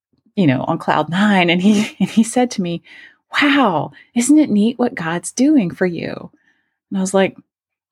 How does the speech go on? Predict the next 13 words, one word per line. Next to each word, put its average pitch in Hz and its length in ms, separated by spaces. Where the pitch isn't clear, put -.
"Right." 143 640
<laughs> - 1200
Right. 175 720
<laughs> 349 760
And, 269 240
and 285 120
of 269 80
course 302 240
that 262 160
one, 240 260
that 180 160
one 233 160
didn't 233 480